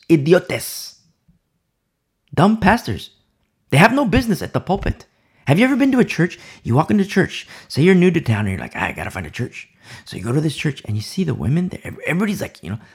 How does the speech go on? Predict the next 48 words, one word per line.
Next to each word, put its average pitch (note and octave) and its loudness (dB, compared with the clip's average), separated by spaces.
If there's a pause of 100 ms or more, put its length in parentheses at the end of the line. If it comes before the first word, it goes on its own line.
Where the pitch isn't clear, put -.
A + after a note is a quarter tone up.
(120)
like, - -12
second C3+ -6
class. D3 -4
It's - -16
like, - -20
"What, - -10
what, - -10
what's - -12
happening E3 -6
here?" - -10 (800)
The B2 -2
women, C3+ 4
they B2+ 4
don't C3+ 4
wanna C3+ 2
make C3 0
eye A#2+ 0
contact. A#2+ 0
You B2+ 0
know, A#2 2
they A2 0
kinda F#2+ -6
have A2 -2
their G#2 -2
heads G2 -6
bowed, F2 -4
and C2 -12
they're C#2+ -10
walking F#2+ -6
like F2 -10
they're D#2+ -10
like, B1 -14 (600)
like, - -20
"Wow, B2 2
it's G#2 -12
like G#2 -6
you, G2 -6
like F#2+ -8
they're, G2 -4
they're G2 -4
in F#2 -6
chains. F3 0
Like, E2+ -6
what, A#2+ -6
what F#2+ -4
was G2+ -8
happening C3+ 0
here?" F2 -12